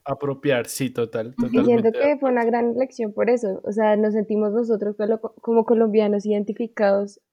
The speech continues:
Speaker 3: con una cultura externa a la nuestra, y yo siento que hasta en Brasil lo van, lo van a entender, lo van a sentir.
Speaker 1: Eh, bueno, muchachos, ya acabamos de hablar de la película, entonces me gustaría hacerles una pregunta,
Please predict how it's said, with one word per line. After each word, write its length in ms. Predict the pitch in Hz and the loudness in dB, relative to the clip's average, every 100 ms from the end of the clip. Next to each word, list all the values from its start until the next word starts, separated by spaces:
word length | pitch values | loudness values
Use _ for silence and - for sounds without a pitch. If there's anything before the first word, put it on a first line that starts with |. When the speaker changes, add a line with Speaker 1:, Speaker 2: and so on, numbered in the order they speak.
| _ | _
Speaker 3:
con 140 | - 226 | 0 2
una 180 | 220 208 | 2 0
cultura 360 | 226 220 214 | -2 0 -2
externa 400 | 196 - 202 202 | -2 -4 -4 -4
a 20 | 202 | -2
la 140 | 202 | 0
nuestra, 420 | 208 202 196 190 - - | 0 -2 -6 -16 -16 -8
y 120 | 196 | -2
yo 80 | 220 | 0
siento 220 | 208 208 | 0 -2
que 100 | 214 | -4
hasta 160 | 214 220 | -4 -2
en 60 | |
Brasil 580 | 214 202 190 190 190 190 _ _ _ _ | -2 -2 -2 -4 -6 -6 _ _ _ _
lo 120 | 196 | -2
van, 180 | 202 190 196 - | -2 -2 -8 -14
lo 180 | - 208 | -4 0
van 140 | 196 196 | 0 0
a 40 | |
entender, 460 | 190 202 190 190 - _ _ _ _ _ _ _ | -2 -4 -2 -6 -10 _ _ _ _ _ _ _
lo 100 | 208 | -4
van 180 | 208 196 | -2 -4
a 60 | |
sentir. 380 | 190 196 190 185 _ _ _ _ _ _ _ _ _ _ _ _ _ - | -8 -12 -10 -10 _ _ _ _ _ _ _ _ _ _ _ _ _ -6
Speaker 1:
Eh, 540 | 170 175 180 180 175 170 | -2 0 0 -2 -2 2
bueno, 200 | 202 185 | 2 2
muchachos, 400 | 160 160 127 113 | 0 -2 -4 -12
ya 180 | 147 151 | 0 2
acabamos 500 | 160 196 190 180 180 | 4 6 6 4 0
de 60 | 180 | 2
hablar 260 | 165 151 | 4 4
de 80 | 151 | 4
la 140 | 156 160 | 2 2
película, 520 | 151 147 147 220 302 | 2 2 0 -4 -4
entonces 480 | - 156 151 147 147 | -8 0 0 0 -2
me 120 | 160 | -2
gustaría 440 | 156 156 170 147 135 | -2 -2 -2 -2 -2
hacerles 440 | - 147 139 139 | 0 -2 -2 -4
una 180 | 156 143 | -4 -4
pregunta, 580 | 147 139 131 135 185 | 0 0 0 -2 -6